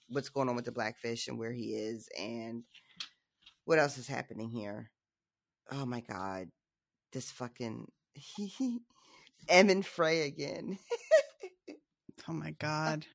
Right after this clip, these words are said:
Speaker 2: This dude does not know,
Speaker 1: Just,
Speaker 2: ugh,
Speaker 1: just
Speaker 2: how to just let shit go and shut
Speaker 1: Mm-hmm.
Speaker 2: up.
Speaker 1: And we have Jaime thinking about he needs to get back to King's Landing. His place needs to be with his son.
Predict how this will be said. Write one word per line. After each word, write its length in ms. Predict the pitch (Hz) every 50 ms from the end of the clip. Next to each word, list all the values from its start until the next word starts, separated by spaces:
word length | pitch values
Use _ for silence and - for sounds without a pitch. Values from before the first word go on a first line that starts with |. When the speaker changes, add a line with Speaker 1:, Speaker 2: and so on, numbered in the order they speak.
| - - - _ _ _ _ _ 175 - _ _ _ _ - 156 - _ _ _ _ _ _ _ _ _
Speaker 2:
This 180 | - 254 262 -
dude 200 | - 190 180 170
does 180 | 175 170 -
not 320 | 175 165 160 160 165 165 165
know, 380 | 165 170 165 165 160 165 147 -
Speaker 1:
Just, 0 |
Speaker 2:
ugh, 440 | 190 190 180 175 160 - - - - - -
Speaker 1:
just 300 | 147 131 131 - - - 156 - - - - 185
Speaker 2:
how 160 | 170 175 185 180
to 120 | 180 170
just 240 | 156 - 170 - 156
let 340 | 151 147 160 190 240 - -
shit 300 | - - 233 - 165 -
go 300 | - 185 180 175 175 175
and 140 | 147 175 170 196
shut 280 | 233 185 - 175 175
Speaker 1:
Mm-hmm. 20 | 156
Speaker 2:
up. 220 | 156 151 143 - - - - _ _ _ _ _ _ _ _ _ _ _ _ _ _ _ _ _ _ _ _ _ _ _ _ _ _ _ _ - - -
Speaker 1:
And 340 | 151 160 160 151 151 147
we 80 | 147 160
have 180 | 151 147 143 151
Jaime 260 | 151 156 156 151 151
thinking 320 | 147 151 147 143 - 151 143
about 240 | 139 147 135 139
he 120 | 143 147 147
needs 240 | 143 139 139 135 135
to 60 | 135
get 140 | - 135 139
back 180 | 131 135 131 135
to 60 | 135
King's 380 | - - 139 139 135 131 135
Landing. 540 | 139 151 156 156 151 147 151 151 147 147 147
His 300 | 143 139 139 135 - - _
place 360 | - - 165 143 151 151 - -
needs 240 | - 147 143 139 139 -
to 100 | - 139
be 160 | 131 139 131
with 200 | 127 131 131 -
his 200 | 127 117 113 -
son. 680 | - - - 143 143 147 151 147 151 151 151 151 147